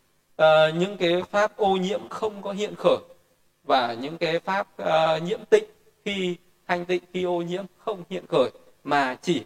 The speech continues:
có những cái pháp thanh tịnh nó hiện khởi mà thôi. Tức là, ờ, bất cứ lúc nào,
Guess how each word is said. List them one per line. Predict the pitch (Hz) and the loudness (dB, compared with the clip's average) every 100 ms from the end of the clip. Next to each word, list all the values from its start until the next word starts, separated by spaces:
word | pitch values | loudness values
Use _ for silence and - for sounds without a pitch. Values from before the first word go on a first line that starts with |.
| - | -2
có | - | -2
những | 180 190 | -2 -8
cái | 208 | -6
pháp | 220 - | -4 -6
thanh | - 208 190 | -6 -6 -2
tịnh | 202 - _ _ - | -4 -4 _ _ -8
nó | 269 254 175 | -4 -4 -4
hiện | 214 185 | -6 -2
khởi | 180 135 | 0 0
mà | 117 131 - | 0 -6 4
thôi. | 170 170 - - _ _ _ _ _ _ _ _ | 6 6 2 -20 _ _ _ _ _ _ _ _
Tức | 170 | -6
là, | 170 147 127 120 117 _ _ _ | 0 0 0 -4 -14 _ _ _
ờ, | - 127 127 | -6 -2 -2
bất | 135 - | 0 0
cứ | 180 | 2
lúc | 196 214 | 4 2
nào, | 208 160 131 | 2 2 2